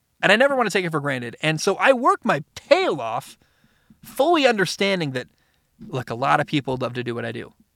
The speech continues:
And I, I, you know, I've, I've fought so hard to get here. I am not, I'm not leaving the chair if I don't have to.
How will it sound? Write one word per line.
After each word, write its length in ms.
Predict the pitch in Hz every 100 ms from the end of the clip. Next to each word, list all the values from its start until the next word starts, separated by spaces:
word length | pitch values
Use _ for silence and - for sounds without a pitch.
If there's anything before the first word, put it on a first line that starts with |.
| _ _ -
And 340 | 127 120 117 -
I, 380 | 143 123 123 120 _ _ _ _ _ _ _ _
I, 280 | 143 147 147
you 120 | 139
know, 100 | 156
I've, 160 | 160 165
I've 160 | 156 170
fought 380 | - - 165 127
so 240 | - 196
hard 220 | 175 185
to 60 | 156
get 220 | 135 143
here. 280 | 160 185 196 _ _ _ -
I 80 | 156
am 160 | 123
not, 300 | 131 147 151 - - _
I'm 240 | 135 127 127
not 260 | 156 151
leaving 500 | 147 156 143 139 131 -
the 120 | - 127
chair 380 | - 120 107
if 120 | - 123
I 80 |
don't 120 | 123 117
have 200 | 117 -
to. 160 | 127